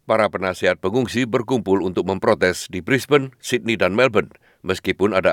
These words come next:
ancaman denda dan peringatan dari pihak berwenang yang khawatir akan penyebaran wabah virus corona. Di Melbourne,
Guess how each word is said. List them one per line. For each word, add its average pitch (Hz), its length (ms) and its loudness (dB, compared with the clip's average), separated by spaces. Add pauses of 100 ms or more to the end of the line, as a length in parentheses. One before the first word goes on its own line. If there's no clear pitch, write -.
ancaman 87 400 -2
denda 120 240 2
dan 113 240 0
peringatan 104 480 0
dari 95 240 0
pihak 85 240 0
berwenang 110 480 0
yang 101 160 -2
khawatir 113 480 2 (320)
akan 104 320 -2
penyebaran 104 560 0
wabah 90 320 2
virus 85 320 -4
corona. 107 480 0 (800)
Di 143 80 0
Melbourne, 123 560 2